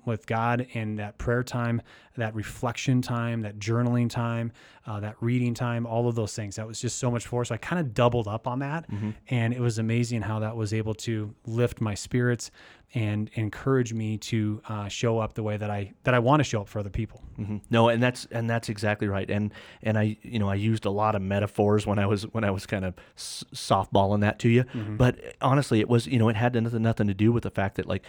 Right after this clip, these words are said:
Speaker 2: "Hey, Josh, I think you're really phoning it in." It was just like, "I just, I see you're not at the level where you usually are,"
Speaker 1: Yeah.
Speaker 2: right? And whatever it was, and I didn't even know what the outside influences were at that point
Speaker 1: Yeah.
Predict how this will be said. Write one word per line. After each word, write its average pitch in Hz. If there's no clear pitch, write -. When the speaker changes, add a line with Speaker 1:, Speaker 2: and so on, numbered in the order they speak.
Speaker 2:
"Hey, 143
Josh, 113
I -
think -
you're 110
really 107
phoning 110
it 95
in." 113
It 127
was 123
just 120
like, 110
"I 117
just, 131
I 123
see 127
you're 127
not 107
at 107
the 101
level 107
where 101
you 98
usually 92
are," 85
Speaker 1:
Yeah. 92
Speaker 2:
right? 110
And 123
whatever 151
it 113
was, 131
and 117
I 131
didn't 151
even 131
know 135
what 113
the 117
outside 107
influences 110
were 98
at 104
that 95
point 123
Speaker 1:
Yeah. 98